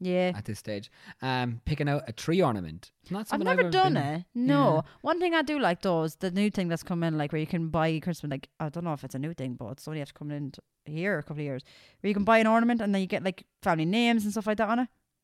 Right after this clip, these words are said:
Speaker 2: Mm.
Speaker 1: No, I would, I would be a big lover of them now. I'd always buy them. I love them.
Speaker 2: Yeah, I would agree with you.
Speaker 1: Yeah.
Speaker 2: Uh, and then we have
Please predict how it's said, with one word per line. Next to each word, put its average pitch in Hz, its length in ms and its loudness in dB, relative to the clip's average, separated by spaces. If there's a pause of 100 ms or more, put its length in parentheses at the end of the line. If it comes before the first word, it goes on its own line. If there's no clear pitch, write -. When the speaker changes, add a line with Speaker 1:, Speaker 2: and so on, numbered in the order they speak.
(100)
Speaker 2:
Mm. 113 400 -2
Speaker 1:
No, 226 140 4
I 254 120 6
would, 240 180 2
I 226 140 4
would 214 260 0
be 208 140 6
a 190 60 2
big 180 200 0
lover 165 240 2
of 151 80 0
them 156 180 2
now. 131 120 0
I'd 180 100 4
always 160 220 4
buy 131 140 -4
them. 123 200 -6
I 143 40 -2
love 139 160 -6
them. 110 220 -10 (340)
Speaker 2:
Yeah, 90 220 -4 (300)
I 110 100 -2
would 101 120 -2
agree 98 180 -6
with 92 160 -8
you. 90 120 -6 (140)
Speaker 1:
Yeah. 165 200 -2 (140)
Speaker 2:
Uh, 113 400 -4 (100)
and 113 180 -6
then 120 220 -2
we 117 120 -2
have 110 420 -6